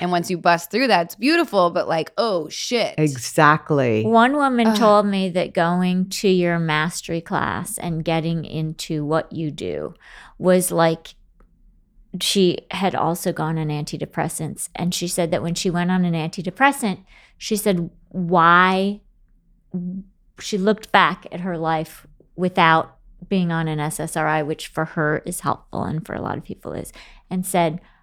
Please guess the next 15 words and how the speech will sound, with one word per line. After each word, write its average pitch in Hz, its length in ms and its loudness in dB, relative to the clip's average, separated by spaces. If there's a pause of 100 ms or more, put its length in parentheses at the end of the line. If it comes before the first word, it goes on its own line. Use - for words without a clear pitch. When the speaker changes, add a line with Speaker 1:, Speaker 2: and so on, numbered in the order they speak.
(640)
Speaker 3:
"How 180 360 0
could 180 220 -4
I 165 100 4
have 175 220 0
waited 147 340 0
so 160 160 0
long?" 151 360 0
And 175 180 -6
she 190 100 -8
said 170 200 -6
she 202 100 -2
had 185 160 0
the 160 60 -6
same 160 380 -2
feeling 147 540 -2